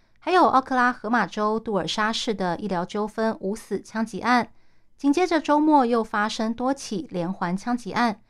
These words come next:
实在令人震惊。非营利组织枪支暴力档案表示，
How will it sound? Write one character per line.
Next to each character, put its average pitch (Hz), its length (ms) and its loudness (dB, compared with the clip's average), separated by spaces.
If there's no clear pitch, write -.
实 - 180 -8
在 277 260 4
令 202 280 0
人 160 180 -2
震 202 220 0
惊。 233 320 2
非 370 240 0
营 302 140 4
利 320 120 6
组 185 180 -2
织 233 300 4
枪 226 300 -4
支 220 240 0
暴 226 180 0
力 220 120 -2
档 160 160 -4
案 202 200 0
表 175 220 -6
示， 254 420 2